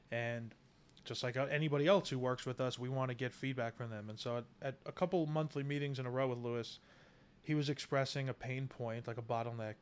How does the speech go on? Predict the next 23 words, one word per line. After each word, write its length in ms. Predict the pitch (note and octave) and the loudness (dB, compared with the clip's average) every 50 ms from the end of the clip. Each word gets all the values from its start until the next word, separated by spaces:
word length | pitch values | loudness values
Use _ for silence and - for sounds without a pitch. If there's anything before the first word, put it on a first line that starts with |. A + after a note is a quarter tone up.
| - | -12
in 220 | A#2+ A2+ A2 A2+ G#2+ | -12 -10 -10 -8 -8
how 260 | A2 A2+ A2+ A2+ A2 | -6 -4 -4 -4 -4
his 140 | A2 A2+ G#2 | -4 -6 -8
department 420 | - G#2 - - A2 G#2+ G#2+ G#2+ | -10 -12 -8 -6 -6 -6 -4 -4
operates, 400 | C#3 E3+ F3 - G#2+ G#2+ G#2+ - | -4 -4 -4 -4 -6 -6 -6 -6
which 140 | - A2 - | -8 -10 -8
was 140 | - A2+ G#2+ | -10 -10 -8
intake. 440 | - C#3 C#3 C#3+ - - F#2+ F#2 - - - - - - - - - - - - - | -6 -6 -6 -4 -6 -8 -10 -10 -12 -16 -20 -20 -20 -20 -20 -20 -20 -20 -20 -14 -6
Fortunately, 540 | - A2+ A2 - - C3 C3 B2 B2+ C#3+ E3 | -4 -4 -2 -2 -2 -2 -2 -2 -2 -4 -6
it's 100 | D#3+ - | -6 -8
a 40 | - | -8
good 160 | - A#2+ - - | -8 -8 -4 -2
problem 240 | A#2+ A2+ A2+ A#2 | -2 -2 -2 -4
to 80 | A#2 A2 | -6 -6
have. 240 | A2 A2 B2 C#3 C3+ | -4 -4 -4 -4 -4
There 100 | - A#2+ | -4 -6
was 120 | A#2+ A2+ | -6 -6
just 180 | - A#2+ A2+ - | -8 -8 -8 -8
a 60 | A2+ | -6
lot, 320 | G#2+ A2+ A2 A2 A#2 A#2+ - | -4 -2 -2 -2 -2 -2 -2
a 80 | - | -4
high 160 | A#2 - C#3 C3+ | 0 2 2 4
volume 480 | B2+ C3+ C3 C3+ C3+ C3+ B2+ B2 B2 | 4 4 4 4 4 2 0 -2 -6